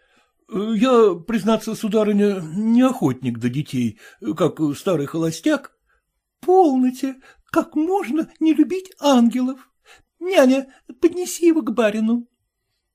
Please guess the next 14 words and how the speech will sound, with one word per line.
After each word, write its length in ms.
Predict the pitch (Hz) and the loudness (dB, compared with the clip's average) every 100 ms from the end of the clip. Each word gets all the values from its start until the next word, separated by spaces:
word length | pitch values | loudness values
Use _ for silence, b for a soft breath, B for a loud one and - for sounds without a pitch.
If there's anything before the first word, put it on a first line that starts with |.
| _ _ | _ _
Солидный 580 | - 165 180 185 160 170 | -2 0 2 0 -2 -2
господин 580 | 165 - 165 160 170 160 | -2 0 0 2 0 -2
пробует 480 | 127 170 156 160 | 0 2 4 2
отстранить 720 | - 147 - 131 143 175 254 254 | 2 -6 -8 -6 -2 0 0 0
ребенка, 680 | 254 233 262 247 240 233 233 | -2 0 2 0 2 2 2
но 220 | 151 170 | 2 0
тот, 340 | 208 269 262 | 0 0 -2
заревев 560 | 180 190 180 147 156 - | -2 0 2 2 0 -2
еще 400 | 139 147 - 131 | -6 -6 -4 -4
громче, 560 | 127 226 285 254 - | -2 -2 -2 -4 -6
хватает 720 | 262 - 208 208 247 247 240 | -6 -2 -2 0 0 0 -2
его 320 | 196 190 175 175 | -4 -2 0 0
за 180 | 143 | 0
нос. 540 | 135 127 135 - - | 2 0 0 -4 -16